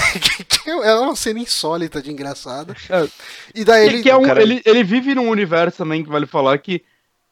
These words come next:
Speaker 2: é, tipo: o mundo é dividido entre cidades de A a Z,
Speaker 1: Uhum.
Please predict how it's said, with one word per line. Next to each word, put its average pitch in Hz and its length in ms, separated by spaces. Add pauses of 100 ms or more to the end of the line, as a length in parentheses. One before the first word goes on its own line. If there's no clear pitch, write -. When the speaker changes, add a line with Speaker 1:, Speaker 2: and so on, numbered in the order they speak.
Speaker 2:
é, 151 120
tipo: - 320 (200)
o 196 100
mundo 220 340
é 226 60
dividido 185 400
entre 180 220
cidades 160 640
de 143 180
A 175 240
a 175 60
Z, 139 400 (200)
Speaker 1:
Uhum. 175 380